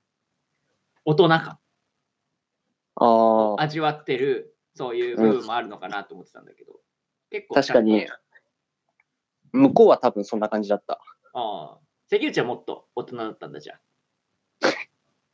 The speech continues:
Speaker 2: まあ、言っちゃえばそう。
Speaker 1: でしょ。いや、スカイプでね、でも夜まで結構すごいね。そっからだった。
Speaker 2: 俺彼女に入れてって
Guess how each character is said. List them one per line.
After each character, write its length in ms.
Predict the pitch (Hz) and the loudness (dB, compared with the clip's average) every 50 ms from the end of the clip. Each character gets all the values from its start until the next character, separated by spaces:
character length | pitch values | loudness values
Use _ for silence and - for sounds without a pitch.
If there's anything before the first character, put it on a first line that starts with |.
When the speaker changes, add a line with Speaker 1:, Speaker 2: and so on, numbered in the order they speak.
| _ _ _ _ _ _ _ _ _ _ _ _ _ _ _ _ _ _ _ _ _ _ _ - | _ _ _ _ _ _ _ _ _ _ _ _ _ _ _ _ _ _ _ _ _ _ _ -10
Speaker 2:
ま 200 | - - 196 196 | -2 2 4 4
あ、 200 | 156 117 - - _ _ _ _ _ _ _ _ _ _ _ | 4 2 0 -8 _ _ _ _ _ _ _ _ _ _ _
言 120 | - 311 - | 4 4 4
っ 40 | |
ち 120 | - - 208 | 6 6 6
ゃ 20 | |
え 60 | 196 | 6
ば 80 | 190 180 | 6 4
そ 260 | - - 135 - - _ _ _ _ _ _ | 2 2 2 2 0 _ _ _ _ _ _
う。 20 | _ _ _ _ _ | _ _ _ _ _
Speaker 1:
で 40 | _ | _
し 80 | _ | _
ょ。 60 | _ _ _ _ _ _ _ _ _ _ _ | _ _ _ _ _ _ _ _ _ _ _
い 20 | - | -20
や、 80 | - - _ _ | -20 -20 _ _
ス 100 | _ - | _ -8
カ 160 | - 123 117 | -6 -6 -6
イ 60 | 107 | -6
プ 720 | 113 - 117 110 107 104 104 107 110 107 107 113 113 110 - | -6 -6 -4 -4 -4 -2 -2 -2 -2 -2 -2 -2 -2 -4 -4
で 80 | 110 | -6
ね、 340 | 104 139 147 127 98 - - _ _ _ _ _ _ _ _ | -8 -6 -6 -8 -8 -10 -16 _ _ _ _ _ _ _ _
で 120 | - 95 - | -16 -14 -14
も 120 | 92 85 | -12 -10
夜 280 | 92 101 101 98 95 90 | -8 -8 -8 -8 -10 -10
ま 160 | 87 80 71 | -12 -16 -16
で 320 | 71 69 69 64 65 - - | -16 -16 -16 -16 -16 -14 -14
結 160 | 120 110 - | -14 -14 -12
構 100 | 82 92 | -14 -16
す 140 | - - 113 | -14 -10 -6
ご 160 | - 175 135 | -4 -4 -4
い 80 | 107 | -4
ね。 160 | 82 95 - _ | -8 -14 -20 _
そ 120 | _ - - | _ -20 -20
っ 80 | _ | _
か 120 | _ - 208 | _ -6 -6
ら 80 | 180 | -4
だ 40 | 139 | -6
っ 40 | - | -6
た。 40 | - | -6
Speaker 2:
俺 80 | 151 | -6
彼 220 | - - 214 240 262 | -2 2 4 4 6
女 160 | 247 208 180 | 6 4 2
に 140 | 160 143 139 | 0 0 -2
入 40 | 135 | -2
れ 100 | 151 151 | -2 0
て 120 | - 170 | 0 -2
っ 20 | 165 | -2
て 60 | - | 0